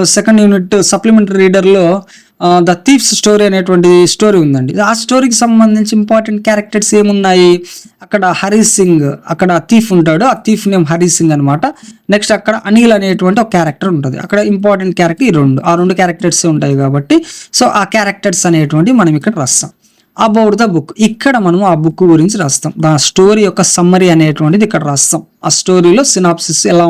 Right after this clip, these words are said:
ఉంటాయి, మొత్తం అసలు దేని గురించి డీల్ చేసింది ఆ స్టోరీ, దాంట్లో ఏమేమి విషయాలు ఉన్నాయి అనేటువంటి విషయాన్ని మనం ఇక్కడ చెప్తాం. నెక్స్ట్ why do you want others to read the book, రికమెండేషన్,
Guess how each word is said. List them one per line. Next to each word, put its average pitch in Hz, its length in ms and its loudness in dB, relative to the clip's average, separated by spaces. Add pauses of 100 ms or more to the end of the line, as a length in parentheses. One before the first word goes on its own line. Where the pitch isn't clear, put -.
ఉంటాయి, 165 240 -2 (400)
మొత్తం 196 240 0
అసలు 185 240 0
దేని 220 200 4
గురించి 208 260 0
డీల్ 185 200 4
చేసింది 175 340 2
ఆ - 20 -4 (100)
స్టోరీ, 170 300 2 (320)
దాంట్లో 175 280 4
ఏమేమి 226 300 2
విషయాలు 190 320 0
ఉన్నాయి 170 340 2
అనేటువంటి 160 420 2
విషయాన్ని 175 300 0
మనం 160 160 2
ఇక్కడ 208 180 -4
చెప్తాం. 156 260 -8 (640)
నెక్స్ట్ 214 280 -4 (380)
why 180 140 0 (160)
do 262 60 4 (100)
you 254 80 2 (140)
want 226 240 0 (160)
others 226 260 0 (140)
to 226 40 0 (160)
read 180 240 4
the 156 140 0
book, 139 180 -2 (220)
రికమెండేషన్, 165 840 0